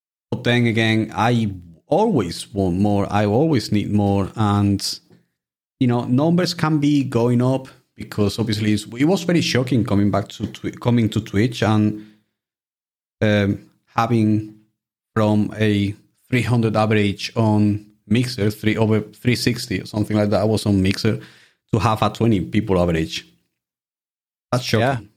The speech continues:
Speaker 2: Oh, I could only imagine.
Speaker 1: You don't know how many people have moved back and forth to different platforms because they saw those numbers and they got
Speaker 2: See
Speaker 1: discouraged. You have to be appreciative for the twenty people that are there.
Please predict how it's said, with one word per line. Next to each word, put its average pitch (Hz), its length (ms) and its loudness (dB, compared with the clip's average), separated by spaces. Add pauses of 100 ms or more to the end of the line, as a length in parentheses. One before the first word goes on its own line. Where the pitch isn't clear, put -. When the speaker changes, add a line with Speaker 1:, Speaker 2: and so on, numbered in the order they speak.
(160)
Speaker 2:
Oh, 131 100 0
I 120 100 0
could 107 220 -2
only 113 260 0
imagine. 110 520 -2 (880)
Speaker 1:
You 139 80 2
don't 151 160 4
know 143 100 2
how 131 140 2
many 120 180 2
people 110 300 0
have - 360 -4 (240)
moved 101 460 0
back 104 200 -2
and 95 120 2
forth 95 300 -2
to 101 100 0
different 92 280 2
platforms 101 400 0
because 107 300 -2
they 101 120 0
saw 104 200 -2
those 90 260 -8
numbers 98 460 0 (800)
and 104 100 2
they 110 60 0
got 110 100 0
Speaker 2:
See 101 40 -2
Speaker 1:
discouraged. 101 680 -2 (840)
You 135 140 2
have 180 400 -2
to 160 100 -2
be 160 160 2
appreciative 107 880 0 (200)
for 107 320 2
the 113 180 -8
twenty 113 300 0
people 104 300 0
that 101 80 0
are 92 100 2
there. 92 200 -2